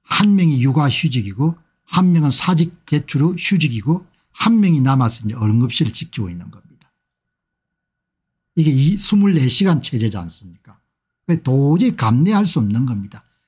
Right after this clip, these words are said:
속초 의료원도, 예, 응급의학과 다섯 명 가운데 두 명이 사직하고 세 명만 남았는데, 예, 사람을 못 구하는 거죠.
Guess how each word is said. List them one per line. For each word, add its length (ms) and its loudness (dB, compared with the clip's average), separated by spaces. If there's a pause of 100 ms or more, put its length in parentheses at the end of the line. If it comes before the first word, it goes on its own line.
(140)
속초 600 -2
의료원도, 580 0 (460)
예, 160 -10 (760)
응급의학과 840 2
다섯 280 2
명 200 2
가운데 380 0
두 120 -2
명이 280 2
사직하고 500 -4
세 200 -6
명만 380 2
남았는데, 720 -4 (640)
예, 140 -20 (280)
사람을 380 0
못 260 -2
구하는 340 2
거죠. 320 -6